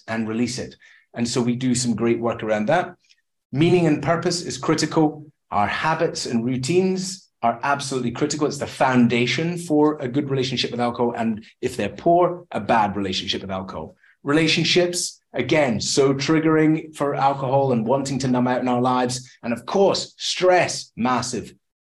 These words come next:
and emotional regulation. These are the factors that drive a poor relationship with alcohol, but also a poor relationship with Netflix, gambling, gaming, you name it. The various addictive things that you want to numb out of a life, this is what drives it.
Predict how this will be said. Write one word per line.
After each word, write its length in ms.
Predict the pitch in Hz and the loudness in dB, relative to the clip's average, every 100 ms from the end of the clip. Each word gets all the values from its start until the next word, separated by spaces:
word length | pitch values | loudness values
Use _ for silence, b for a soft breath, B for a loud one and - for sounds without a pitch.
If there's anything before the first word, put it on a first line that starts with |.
| 123 | -2
and 340 | 117 117 117 | 0 0 -2
emotional 680 | 120 110 113 113 - 120 104 | -4 -2 0 -2 -2 -4 -4
regulation. 840 | 104 107 104 104 110 - 101 92 _ _ - | -4 -4 -2 -2 -2 -4 -8 -12 _ _ -4
These 360 | 143 202 190 | 2 4 2
are 120 | - | 0
the 100 | 180 | 0
factors 720 | 185 - 104 - - 95 90 - | 0 -2 -4 -6 -8 -8 -10 -6
that 200 | 104 98 | -6 -4
drive 500 | 107 131 135 95 95 | 0 2 4 2 -4
a 60 | |
poor 260 | - - 113 | -8 -2 0
relationship 460 | 104 107 110 113 143 | 0 0 -2 -4 -2
with 100 | 139 | 0
alcohol, 400 | 175 - 95 B B | 0 -2 -6 B B
but 100 | - | -4
also 260 | 180 180 175 | 0 2 0
a 80 | - | 4
poor 160 | 190 | 4
relationship 480 | 180 175 175 180 190 | 6 4 4 2 2
with 240 | 160 160 B B - | 0 -2 B B -4
Netflix, 640 | 151 165 - 165 160 160 | 2 2 2 0 0 0
gambling, 480 | 165 156 160 160 160 | 0 2 2 2 2
gaming, 600 | 156 151 156 160 165 151 143 B | 4 6 6 4 4 2 -4 B
you 220 | - 151 180 | -2 2 4
name 240 | 165 127 | 4 2
it. 240 | 95 - - _ - | 0 -4 -14 _ -4
The 280 | 120 120 120 | 0 0 2
various 380 | 156 165 151 | 4 4 2
addictive 440 | 123 131 151 - 131 | 0 -2 -2 -4 -2
things 280 | 135 131 127 | -2 -2 -2
that 100 | 120 | -2
you 120 | 107 | 0
want 220 | 117 120 | 0 0
to 80 | 117 | 0
numb 280 | 117 131 123 | 2 4 4
out 200 | 120 120 | 2 0
of 100 | 101 | -2
a 60 | |
life, 360 | 110 131 139 - _ | 0 0 0 -8 _
this 380 | 107 104 135 135 | -16 -4 -2 -2
is 100 | 120 | -4
what 220 | 117 113 | -2 -2
drives 380 | 101 101 95 95 | -2 -4 -4 -6
it. 200 | 87 - | -10 -12